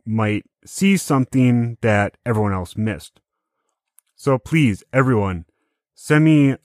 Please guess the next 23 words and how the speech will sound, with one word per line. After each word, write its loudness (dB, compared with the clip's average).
all -2
your 0
thoughts -2
and -2
suggestions. -6
I've -2
never 2
not 0
responded -4
to -6
a -4
message. -8
Either 2
email 2
me 4
at 0
info 2
at 0
searching -2
for -10
closure -4
dot -6
com 0